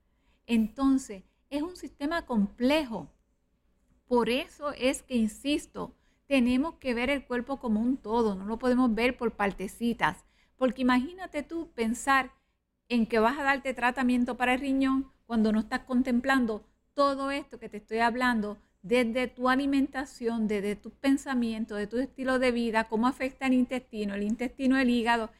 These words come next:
el hígado al riñón y el hígado afecta al corazón,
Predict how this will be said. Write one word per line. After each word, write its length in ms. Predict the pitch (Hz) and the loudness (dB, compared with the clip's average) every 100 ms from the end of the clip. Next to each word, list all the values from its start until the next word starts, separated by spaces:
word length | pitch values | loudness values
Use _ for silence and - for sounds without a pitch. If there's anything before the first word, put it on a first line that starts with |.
| _ _ _ | _ _ _
el 240 | 247 240 254 | 2 2 0
hígado 320 | 277 269 262 | -2 -2 -2
al 100 | 254 | -2
riñón 560 | 277 269 262 269 277 - | 0 2 4 4 0 -2
y 140 | 254 | 0
el 140 | 247 240 | 0 0
hígado 280 | 254 254 247 | -2 0 0
afecta 580 | 262 254 247 - 226 - _ - | -2 -6 -6 -2 -2 -4 _ 0
al 200 | 233 220 | 0 0
corazón, 680 | 226 233 240 - 175 175 | -2 -2 -4 -8 -10 -10